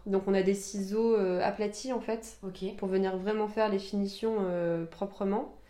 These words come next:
Speaker 1: Et, euh, ça, c'est sa partie, je lui laisse, parce que
Speaker 2: <laughs>
Speaker 1: les ciseaux, j'ai un petit peu peur à ce niveau-là de,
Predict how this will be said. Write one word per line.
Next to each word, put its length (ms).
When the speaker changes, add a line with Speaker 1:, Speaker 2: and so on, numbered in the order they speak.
Speaker 1:
Et, 260
euh, 400
ça, 160
c'est 140
sa 140
partie, 360
je 140
lui 100
laisse, 220
parce 180
que 140
Speaker 2:
<laughs> 1400
Speaker 1:
les 100
ciseaux, 280
j'ai 60
un 100
petit 120
peu 140
peur 180
à 120
ce 140
niveau-là 300
de, 420